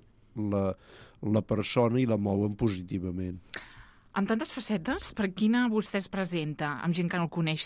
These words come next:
Speaker 2: tant? Perquè és primer el físic o el poeta?
Speaker 1: Bé, el meu interès va començar en física, va, va començar en poesia, perdó. De manera que jo des de bon començament vaig començar a escriure. <clears throat> La primera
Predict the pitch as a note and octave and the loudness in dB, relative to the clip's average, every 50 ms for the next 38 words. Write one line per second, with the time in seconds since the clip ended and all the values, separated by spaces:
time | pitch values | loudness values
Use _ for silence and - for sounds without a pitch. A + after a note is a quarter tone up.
0 | - D#3+ D#3 D3 C3+ - E3+ E3+ - - F3 F3 - - G#3 G#3+ G3 F#3+ F#3 E3 | -4 -4 -4 -4 -4 -6 -6 -6 -4 -2 -4 -4 -2 0 2 4 6 6 4 4
1 | D#3+ D#3 - E3 D#3+ - - - G#3 G3+ - B3 - - G3+ F#3 E3 - E3+ D#3+ | 2 0 0 -2 -2 -2 2 2 2 4 4 2 2 4 4 4 4 4 2 2
2 | C#3+ C3 B2+ - A#2+ A#2+ - - - _ _ _ _ - - - - - - - | 2 2 -2 -6 -8 -10 -10 -12 -16 _ _ _ _ -20 -20 -20 -20 -20 -20 -20
3 | - - - - - A2 G#2 A#2+ B2 A#2+ - - G#2 G#2+ A2 G#2 G#2+ A2+ A2+ A2+ | -20 -20 -20 -12 -6 2 4 4 4 4 6 4 4 4 4 4 4 6 6 6
4 | A2 G#2+ - B2 A2+ A2+ A2+ A2+ A#2 A#2+ A#2 G#2 A2 A2 G#2+ G#2 G2 - G#2+ G#2+ | 4 2 2 2 4 6 6 6 6 6 4 2 2 2 2 2 2 0 0 2
5 | G#2+ G2+ F#2+ - - G#2+ G#2 G2+ G#2 G#2 G2+ G2+ G2+ G#2 G#2 G#2 G2+ - - - | 0 0 0 0 0 2 2 2 2 2 0 0 0 0 0 0 -2 -2 0 2
6 | A#2+ A#2 G#2 F#2+ G2 F2 - G2+ F#2 G2+ G#2 A#2+ - - C3 B2+ A2+ A#2+ A#2+ A2+ | 4 4 4 4 2 0 0 0 -2 0 0 0 2 4 4 6 6 6 4 4
7 | F#2+ A2+ G#2+ - G#2+ A2 G#2 - - G#2 G2 - - G#2 G2+ G2 F#2 G#2 A2 G#2+ | 4 2 0 0 0 0 0 0 0 -2 -2 -2 -2 -2 -2 -2 0 0 0 0
8 | G2 F2 - G2+ F#2 G2+ G2+ G2+ F#2 - - - - - - - - - - - | 0 0 -2 -4 -4 -2 -2 -2 -4 -6 -10 -18 -20 -20 -20 -20 -20 -20 -20 -20
9 | - - - G2 G2+ G2+ G2+ G#2 G2 F2+ G2+ G2+ G2+ G2+ G2+ G2 G#2 F#2+ F#2+ G#2 | -18 -8 -4 -2 0 2 2 2 2 2 2 2 4 4 4 2 2 2 0 0
10 | G2 G2 G#2 G2 F#2+ - G2+ G2+ G#2 F#2 - - G#2 G#2 A2 A2+ G#2+ G2+ G2+ F#2+ | 0 2 0 0 0 0 0 0 0 0 0 -2 0 2 2 2 2 2 0 0
11 | - - G#2 G#2 G#2 G2 - - G2+ G2+ - - A2 G#2+ G#2+ G#2+ G#2 G#2 G#2+ G#2+ | -2 -2 -2 -2 -2 -2 -2 -2 -2 -2 -2 0 2 2 4 4 4 2 2 2
12 | A2 - C#3+ D3 D#3 C3 C3 A#2+ A2 - - A2+ A2+ A#2+ A#2+ A#2+ A2+ B2 | 2 2 2 2 2 2 2 0 2 2 2 4 4 6 6 6 6 4